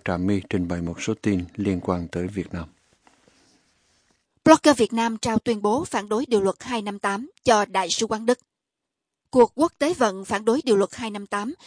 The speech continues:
Speaker 2: do mạng lưới blogger Việt Nam khởi xướng tiếp tục lan rộng với chặn dừng chân tại Đại sứ quán Đức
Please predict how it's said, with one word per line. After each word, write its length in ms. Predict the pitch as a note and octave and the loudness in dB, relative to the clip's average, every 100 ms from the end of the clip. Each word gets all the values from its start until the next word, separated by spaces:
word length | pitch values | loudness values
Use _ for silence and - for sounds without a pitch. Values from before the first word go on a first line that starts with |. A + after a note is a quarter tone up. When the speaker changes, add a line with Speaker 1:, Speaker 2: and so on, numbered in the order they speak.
| - - | -20 0
Speaker 2:
do 160 | C4 | 0
mạng 220 | A3+ G3 G3 | 2 -2 -2
lưới 140 | A#3+ - | -4 0
blogger 380 | A#3+ - A3 G3+ | 0 0 -4 -2
Việt 160 | F#3+ | -6
Nam 220 | G#3 G3+ | -6 -6
khởi 220 | G3 F#3+ - | -4 -4 -2
xướng 320 | G#3+ A3 C#4 - - - | 0 0 -2 -10 -20 -2
tiếp 140 | G3 | 0
tục 140 | B3+ - | 2 0
lan 200 | A#3+ C4 | -6 -4
rộng 200 | A3 F3+ D3+ _ - - | 0 0 -2 _ -20 -2
với 220 | B3 D#4+ - | 0 0 -2
chặn 240 | G#3+ F#3 | -4 -2
dừng 140 | G3+ | -4
chân 300 | F3+ A3+ G#3 G3 _ | 0 -2 -2 -10 _
tại 240 | - G3 F#3 | -4 -2 -2
Đại 200 | G3 F#3+ | -2 0
sứ 160 | A3 | -2
quán 160 | A3 A#3 | -2 -2
Đức 120 | D4 | -4